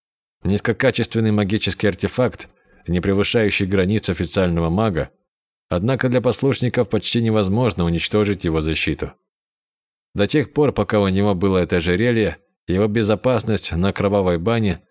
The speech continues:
была бы значительно увеличена. «Отпусти меня, ты обещал!» проревел Роман, застрявший в магической формации. В самом конце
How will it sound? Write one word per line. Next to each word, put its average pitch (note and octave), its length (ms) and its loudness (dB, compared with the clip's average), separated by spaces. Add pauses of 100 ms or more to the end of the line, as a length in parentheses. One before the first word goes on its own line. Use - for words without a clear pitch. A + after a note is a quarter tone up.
(200)
была A#2 260 2
бы A2 140 2
значительно G2 580 -2
увеличена. E2 640 -2 (1400)
«Отпусти G#2+ 500 -2
меня, G2+ 300 0
ты - 140 -2
обещал!» G2+ 600 0 (540)
проревел F#2+ 520 0
Роман, G2+ 380 0
застрявший G#2 580 -2
в G#2+ 40 0
магической F#2 520 -2
формации. D#2+ 640 -4 (1300)
В - 80 -10
самом C#3 280 2
конце A#2+ 640 0